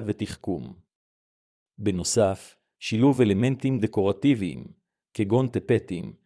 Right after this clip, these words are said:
יצירות אומנות או גופי תאורה, יכולים להחדיר אישיות וסגנון לחלל.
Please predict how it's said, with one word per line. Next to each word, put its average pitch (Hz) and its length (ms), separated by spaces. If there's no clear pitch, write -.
יצירות 120 520
אומנות 120 580
או 120 120
גופי 113 340
תאורה, 104 480
יכולים 127 420
להחדיר 110 440
אישיות 127 500
וסגנון 120 520
לחלל. 85 560